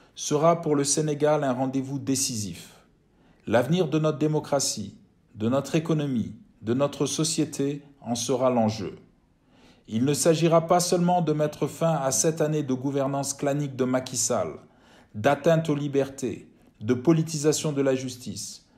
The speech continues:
de dégradation de l'économie, de délabrement des services publics, d'appauvrissement de la population.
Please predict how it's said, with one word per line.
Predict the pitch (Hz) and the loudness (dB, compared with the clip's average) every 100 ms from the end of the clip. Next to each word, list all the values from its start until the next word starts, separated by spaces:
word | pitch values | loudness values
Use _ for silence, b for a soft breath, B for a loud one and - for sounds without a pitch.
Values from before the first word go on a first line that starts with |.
| _ | _
de | 113 131 | -2 2
dégradation | 151 156 160 160 151 - 156 | 4 4 6 4 2 0 -2
de | 139 | 0
l'économie, | 139 - 135 123 113 95 - B B - | -2 0 -2 0 -2 -4 -10 B B -2
de | 123 | 0
délabrement | 131 165 151 131 151 151 | 4 4 4 4 0 2
des | 139 | 0
services | 131 135 123 127 - | 0 0 -2 -4 -6
publics, | 127 117 123 123 - b b _ | -8 -6 -6 -6 -16 b b _
d'appauvrissement | 104 143 143 151 - 139 - 135 | 2 2 4 0 0 -4 -2 0
de | 120 | 2
la | 117 | 2
population. | 110 110 117 107 104 - 92 | 2 -4 -4 -4 -4 -8 -12